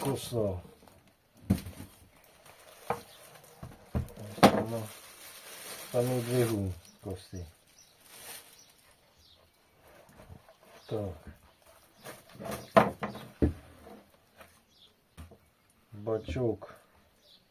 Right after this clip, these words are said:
жовтий. Крізь його, мабуть, не видно буде, чи бензин є, чи немає.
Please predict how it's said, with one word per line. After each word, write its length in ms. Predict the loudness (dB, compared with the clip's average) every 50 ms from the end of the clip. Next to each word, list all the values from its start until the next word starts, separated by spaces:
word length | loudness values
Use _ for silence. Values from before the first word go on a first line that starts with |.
| _ _ _ _ _ _ _ _ _ _ -20 -20 -20 _ -20 -20 _ _ -20 -20 _ -20 -20 -20 -20 -20 -20 _ _ _ _ _ _ _ _ _ _ _ _ _ _ _ _ -20 -20 -20 -20 -20 -14 -10 -10 -10 -10 -10 -10 -10
жовтий. 760 | -10 -6 -4 -4 -2 -2 -2 -4 -4 -2 0 0 0 0 -4 -8 -14 _ -20 -20 -20 -20 -20 -20 -20 _ _ -14 -8 -4
Крізь 260 | -2 -2 -2 0 0
його, 240 | 0 2 2 2 2
мабуть, 380 | 2 0 0 0 -2 -2 0
не 120 | 2 2 4
видно 280 | 4 4 4 2 2
буде, 260 | 2 4 4 4 2
чи 140 | 2 0 -2
бензин 460 | 0 2 2 2 2 0 0 0 0
є, 200 | 0 0 -2 -2
чи 160 | -2 -4 -4 -2
немає. 460 | -2 -2 -2 -2 -2 -2 -4 -4